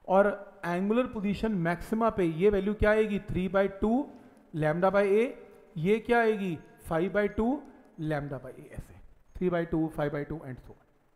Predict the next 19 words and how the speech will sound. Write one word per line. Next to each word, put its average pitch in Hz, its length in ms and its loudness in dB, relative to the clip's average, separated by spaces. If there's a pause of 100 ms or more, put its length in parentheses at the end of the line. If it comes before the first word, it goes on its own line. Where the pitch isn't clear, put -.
(640)
वो 165 60 -10
point 175 280 -2
समझ 196 200 -4
में 196 100 0
आ 185 120 4
रहा 190 100 0
है? - 200 -12 (320)
और 165 100 -4
जो 190 300 2 (260)
part 170 340 -2
right 156 320 -4
पे 185 160 -4
है 185 80 -2
वही 175 200 -2
left 156 320 -8
पे 196 100 -2
भी 185 160 -4
है, 226 120 -2
क्योंकि 196 260 -10